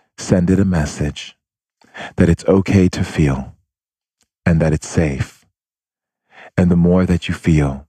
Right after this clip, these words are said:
the more powerful you become, the more able you understand the world and people and yourself, and that you don't have to hold on to these feelings. You return them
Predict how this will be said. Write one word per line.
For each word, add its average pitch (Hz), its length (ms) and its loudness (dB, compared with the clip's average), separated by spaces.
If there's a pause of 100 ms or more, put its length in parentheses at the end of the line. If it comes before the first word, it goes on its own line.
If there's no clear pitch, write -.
(160)
the - 80 0
more 80 180 2
powerful 82 520 -2
you 69 120 -10
become, 71 600 -4 (1300)
the - 60 2
more 87 220 2
able 87 280 0
you 80 220 -2
understand 78 600 -2
the 78 80 -2
world 76 460 -2
and 76 160 -4
people 76 540 -2 (260)
and 78 140 0
yourself, 73 680 -4 (1040)
and 82 120 2
that 78 120 -2
you 87 80 0
don't 80 200 0
have 80 160 -2
to - 80 -10
hold 80 280 -2
on 80 220 0
to 80 100 -4
these 73 280 -4
feelings. 67 600 -4 (800)
You 82 120 4
return 80 400 2
them 71 360 -4